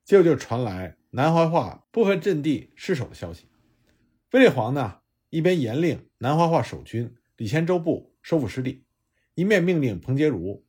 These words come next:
派部队增援。彭杰如立刻抽出了郝家俊旅增援南怀化。尽管郝家俊旅协助李先洲收复了缺口，使忻口防线得以短时间之内复原，但是少了一个旅兵力的第十师，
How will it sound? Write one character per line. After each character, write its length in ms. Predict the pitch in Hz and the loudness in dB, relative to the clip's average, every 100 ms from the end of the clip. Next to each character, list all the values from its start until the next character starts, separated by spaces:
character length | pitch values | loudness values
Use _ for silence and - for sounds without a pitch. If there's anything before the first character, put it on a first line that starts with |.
| - | -6
派 140 | 143 | -4
部 120 | 131 | -2
队 120 | 113 | -4
增 180 | 82 123 | -6 -8
援。 140 | 92 - _ _ _ _ _ _ _ _ _ | -10 -16 _ _ _ _ _ _ _ _ _
彭 120 | - 208 | -2 2
杰 100 | 226 | 6
如 160 | 196 | 6
立 160 | 202 196 | 4 2
刻 140 | 135 | 0
抽 260 | - - 165 | 0 -2 -2
出 200 | 151 151 | 0 -2
了 240 | 107 - _ | -4 -8 _
郝 160 | - 101 | -6 0
家 140 | 143 | 0
俊 200 | 143 143 | 0 -4
旅 200 | 82 - _ _ _ - | -6 -14 _ _ _ -4
增 200 | 185 180 | 0 0
援 300 | 98 95 - | 0 -4 -10
南 180 | 101 104 | -8 -6
怀 120 | 110 | -6
化。 240 | 107 92 _ _ _ _ _ _ _ _ _ _ - | -6 -10 _ _ _ _ _ _ _ _ _ _ -2
尽 160 | 254 | 4
管 120 | 254 | 6
郝 160 | 226 123 | 6 4
家 160 | 135 165 | 2 2
俊 200 | 190 147 | 0 -2
旅 320 | - - _ | -4 -10 _
协 200 | - 151 | -6 0
助 120 | 180 170 | 2 2
李 140 | 98 | 0
先 220 | - 127 | -4 -2
洲 300 | 135 143 139 - | 0 0 -2 -8
收 180 | - | -4
复 100 | 160 | -2
了 60 | 135 | -4
缺 200 | - 135 | -6 -8
口， 260 | 131 - _ _ _ _ _ | -8 -14 _ _ _ _ _
使 200 | - 131 | -4 -2
忻 160 | 190 | -2
口 120 | 190 95 | -2 -4
防 220 | 85 101 | -8 -8
线 320 | 135 110 - _ | -4 -6 -8 _
得 100 | - | -2
以 80 | 147 | 0
短 220 | 151 113 73 | 0 -4 -8
时 100 | 110 | -6
间 180 | 131 | -6
之 80 | 139 | -4
内 220 | 151 - - | -4 -6 -10
复 160 | - | -12
原， 220 | 85 - - _ _ _ _ _ _ _ _ | -10 -12 -20 _ _ _ _ _ _ _ _
但 140 | - 233 | 4 6
是 100 | 202 | 6
少 220 | - 113 | 2 -2
了 100 | 101 | 0
一 80 | 151 | 2
个 100 | 180 | 2
旅 140 | 131 | 2
兵 240 | - 147 151 | -2 -2 0
力 100 | 113 | 0
的 80 | 90 | -2
第 140 | 117 | -8
十 160 | - 110 | -8 -8
师， 380 | - 123 - | -6 -8 -8